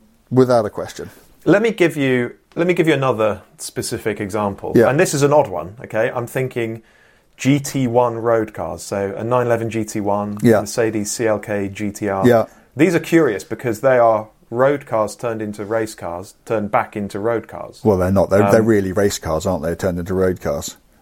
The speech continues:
Speaker 1: Effectively.
Speaker 2: Made road legal.
Speaker 1: Yeah, made, made road
Speaker 2: Yeah,
Speaker 1: legal
Speaker 2: made,
Speaker 1: because,
Speaker 2: made
Speaker 1: but
Speaker 2: road
Speaker 1: for
Speaker 2: legal.
Speaker 1: homologation purposes. I, uh, I haven't driven one. Um,
Speaker 2: Mm,
Speaker 1: like that.
Speaker 2: okay.
Speaker 1: Um,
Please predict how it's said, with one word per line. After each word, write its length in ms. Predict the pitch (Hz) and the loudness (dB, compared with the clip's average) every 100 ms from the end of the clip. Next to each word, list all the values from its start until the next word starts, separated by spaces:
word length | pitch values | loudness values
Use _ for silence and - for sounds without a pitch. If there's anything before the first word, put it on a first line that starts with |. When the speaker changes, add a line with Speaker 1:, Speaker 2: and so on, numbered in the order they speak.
| _ | _
Speaker 1:
Effectively. 440 | 123 - 127 113 123 117 | -2 0 -2 0 0 2
Speaker 2:
Made 60 | 110 | 2
road 220 | 110 107 101 | 0 0 2
legal. 320 | 101 117 - | 2 2 2
Speaker 1:
Yeah, 40 | |
made, 240 | 139 135 127 | 2 2 2
made 260 | 147 127 | 2 2
road 160 | 120 113 | 4 4
Speaker 2:
Yeah, 80 | 101 | 4
Speaker 1:
legal 220 | 113 120 | 4 4
Speaker 2:
made, 160 | 120 113 | 4 4
Speaker 1:
because, 160 | 104 | 4
Speaker 2:
made 160 | 127 113 | 2 4
Speaker 1:
but 100 | 113 | 2
Speaker 2:
road 160 | 95 | 2
Speaker 1:
for 80 | 98 | -2
Speaker 2:
legal. 160 | 110 117 | 0 2
Speaker 1:
homologation 580 | 107 107 104 98 - 98 | 2 2 2 0 -4 0
purposes. 360 | 104 98 104 - - - - - - - | 0 0 -6 -6 -14 -14 -14 -16 -4 4
I, 240 | 170 226 196 - | 4 4 -2 -6
uh, 220 | 113 117 135 156 92 - 277 - - | -6 -4 -6 -10 -4 -4 -4 -2 0
I 100 | 175 | 0
haven't 240 | 240 175 | 0 0
driven 240 | 208 220 | 0 0
one. 180 | 147 95 - _ _ _ _ _ - | -2 -6 -10 _ _ _ _ _ 0
Um, 580 | 107 107 107 107 107 101 _ - | 2 2 0 -2 -6 -8 _ 2
Speaker 2:
Mm, 120 | 131 | 6
Speaker 1:
like 220 | 120 110 | 6 4
that. 400 | 123 113 98 - - _ _ - | 2 2 0 -2 -16 _ _ 0
Speaker 2:
okay. 40 | |
Speaker 1:
Um, 380 | 120 120 120 120 | 4 4 2 -2